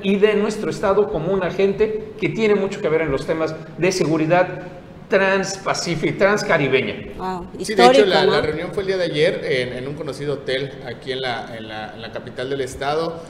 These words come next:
Speaker 2: Eso.
Speaker 3: Ahí sí, efectivamente, estuvieron presentes autoridades. Bueno, este es el momento en el que llegó... El
Speaker 1: Corriendo el general
Speaker 3: general,
Speaker 1: secretario.
Speaker 3: general
Speaker 1: Ese que
Speaker 3: secretario.
Speaker 1: va en la moto es el general secretario.
Speaker 3: Exactamente. Bueno, el que va entrando ya, ahí van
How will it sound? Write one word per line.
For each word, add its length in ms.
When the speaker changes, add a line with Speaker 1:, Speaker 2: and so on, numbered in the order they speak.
Speaker 2:
Eso. 100
Speaker 3:
Ahí 160
sí, 140
efectivamente, 560
estuvieron 380
presentes 520
autoridades. 460
Bueno, 140
este 120
es 100
el 140
momento 320
en 80
el 100
que 120
llegó... 420
El 60
Speaker 1:
Corriendo 520
el 60
general 240
Speaker 3:
general, 140
Speaker 1:
secretario. 360
Speaker 3:
general 200
Speaker 1:
Ese 20
que 140
Speaker 3:
secretario. 200
Speaker 1:
va 100
en 60
la 100
moto 260
es 80
el 80
general 280
secretario. 460
Speaker 3:
Exactamente. 680
Bueno, 180
el 60
que 80
va 100
entrando 400
ya, 580
ahí 120
van 160